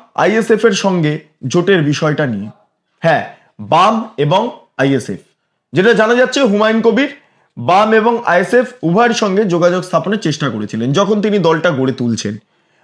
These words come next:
মোহাম্মদ সেলিম হুমায়ুন কবিরের যেই অভিজাত হোটেলে থাকেন সেখানে গিয়েছিলেন,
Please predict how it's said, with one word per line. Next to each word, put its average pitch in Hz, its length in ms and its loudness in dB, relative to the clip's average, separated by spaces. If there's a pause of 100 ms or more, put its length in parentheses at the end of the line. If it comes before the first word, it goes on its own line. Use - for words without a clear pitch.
মোহাম্মদ 262 440 2
সেলিম 254 240 2 (320)
হুমায়ুন 226 360 2
কবিরের 214 420 2
যেই 196 200 2 (400)
অভিজাত 185 360 2
হোটেলে 185 360 0
থাকেন 220 300 -2
সেখানে 175 320 -2
গিয়েছিলেন, 233 480 0